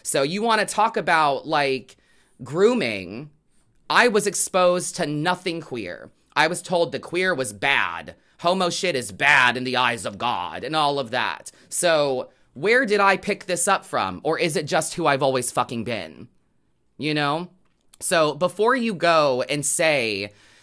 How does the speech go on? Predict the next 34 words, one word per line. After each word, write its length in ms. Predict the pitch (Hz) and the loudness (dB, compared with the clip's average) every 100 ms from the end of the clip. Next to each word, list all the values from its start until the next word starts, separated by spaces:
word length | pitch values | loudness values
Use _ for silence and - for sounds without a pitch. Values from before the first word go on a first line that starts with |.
| - | -2
that 200 | 151 135 | 0 0
you 200 | 165 165 | -2 -2
love 420 | 143 156 165 165 | 2 4 4 2
and 100 | 139 | -2
support 520 | 147 151 131 165 165 - | -2 -4 -2 2 2 2
someone 380 | - 151 143 | 0 0 0
that 180 | 139 127 | 0 -2
you 100 | 131 | -2
know 560 | 135 131 127 113 107 104 _ _ _ - | -2 2 4 4 0 -4 _ _ _ -2
in 100 | 143 | 0
the 100 | 139 | 0
queer 300 | - 160 151 | 2 4 4
community 840 | - 135 135 131 110 101 - 107 - _ _ _ _ _ _ _ - | 0 -4 -2 -4 -6 -8 -12 -18 -20 _ _ _ _ _ _ _ -2
and 220 | 147 156 | 0 2
then 220 | 170 160 | 0 0
go 180 | 170 160 | 0 0
vote 440 | 131 156 175 - | 0 0 0 0
the 140 | 143 143 | -2 0
other 240 | 131 127 | 0 -2
way, 520 | 117 113 85 87 87 - _ _ - | -2 -2 -2 -8 -14 -20 _ _ -8
you 180 | 170 | -6
don't 300 | 185 185 196 | 0 2 2
love 220 | 147 151 139 | 2 0 0
and 100 | 139 | -4
support 460 | 135 120 139 117 | -6 -4 -4 -4
them. 380 | 104 90 82 - _ _ _ _ _ _ _ | -8 -10 -12 -20 _ _ _ _ _ _ _
You 120 | 143 165 | -10 -4
don't. 480 | 131 143 87 - - | 0 0 0 -12 -8
You 120 | 147 | -8
can't 280 | 151 190 170 | -2 -2 0
have 240 | 180 175 | 2 2
it 120 | 156 | 0
both 280 | 135 143 143 | 0 0 -2
ways. 480 | 120 92 57 87 - | -4 -6 -6 -8 -8